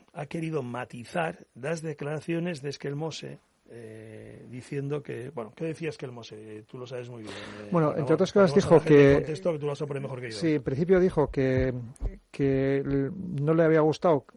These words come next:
Speaker 2: que el, mm, o sea, no le hubiesen hablado de ese fichaje, o sea, que
Speaker 1: Sobre
Speaker 2: él
Speaker 1: Ayuso.
Speaker 2: decía, "Yo so-, decía, yo soy el, el líder en este
Speaker 1: Claro.
Speaker 2: equipo", y entonces que, que como la dirección deportiva no le había consultado, bueno, consultar, o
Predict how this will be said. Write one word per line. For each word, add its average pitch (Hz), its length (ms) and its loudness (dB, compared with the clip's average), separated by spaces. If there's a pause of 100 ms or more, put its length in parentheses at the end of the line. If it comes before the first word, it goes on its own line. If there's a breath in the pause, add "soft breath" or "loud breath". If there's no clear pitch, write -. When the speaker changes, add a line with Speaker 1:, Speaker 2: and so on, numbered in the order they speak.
Speaker 2:
que 143 100 -6
el, 139 100 -4
mm, 143 600 -8
o - 200 -14
sea, 143 120 -2
no 139 160 -2
le 156 80 4
hubiesen 147 560 0
hablado 143 300 2
de 143 60 2
ese 143 140 -2
fichaje, 160 560 -6
o - 20 -20
sea, 131 140 -8
que 131 320 -6
Speaker 1:
Sobre 135 240 -6
Speaker 2:
él 139 80 -6
Speaker 1:
Ayuso. 147 140 -2
Speaker 2:
decía, 147 240 2
"Yo 139 100 4
so-, 165 160 0
decía, 147 320 -2
yo 143 80 2
soy 165 160 0
el, 156 200 0
el 147 260 0
líder 147 300 0 (120)
en 135 120 -8
este 139 40 -4 (120)
Speaker 1:
Claro. 160 40 -4
Speaker 2:
equipo", 196 460 -4 (600 soft breath)
y - 100 -4
entonces 143 460 0
que, 131 500 0 (180)
que 139 180 -4
como 147 240 -2
la 147 60 4
dirección 151 260 4
deportiva 160 500 2
no 147 100 0
le 143 80 2
había 143 200 2
consultado, 156 500 2
bueno, 139 140 -2
consultar, 131 540 -4
o 131 320 -4